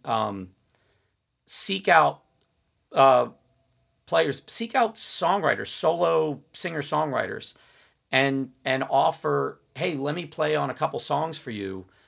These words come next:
Um, and if you can set up a little recording setup to where you can get good sound, say, "Hey, why don't you come, let me help you record a demo, um, and let me play some parts."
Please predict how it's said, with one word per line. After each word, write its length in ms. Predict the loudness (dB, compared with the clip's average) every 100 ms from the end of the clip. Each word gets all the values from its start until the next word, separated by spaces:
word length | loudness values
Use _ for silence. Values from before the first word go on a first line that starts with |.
| _
Um, 240 | -4 -4 -2
and 140 | -4
if 140 | -4 -6
you 120 | -8
can 180 | -6 -4
set 200 | 0 0
up 120 | 0
a 40 |
little 400 | -2 -2 -2 -6 _ _ -12
recording 540 | -10 -4 -2 0 -2
setup 540 | -4 -2 4 4 2 -6 _ _ -8
to 80 | -4
where 120 | -2
you 120 | -4
can 160 | -6 -4
get 200 | -4 -4
good 160 | -6
sound, 320 | -4 -4 -4
say, 300 | -4 -4 -4 -10 _
"Hey, 160 | -4 0
why 160 | 0
don't 160 | 0 -6
you 60 |
come, 320 | -4 -2 -2 -2
let 120 | -2
me 100 | 0
help 200 | 0 -2
you 80 | -6
record 320 | -4 -4 -4
a 40 |
demo, 680 | -2 -2 0 0 -2 -4 -10 _ _ _ _
um, 360 | 0 0 -4 -6
and 180 | -4 0
let 140 | 0
me 260 | 0 -4 -10 _ _ _ -6
play 200 | -4 -4
some 180 | -6
parts." 460 | -4 0 2 0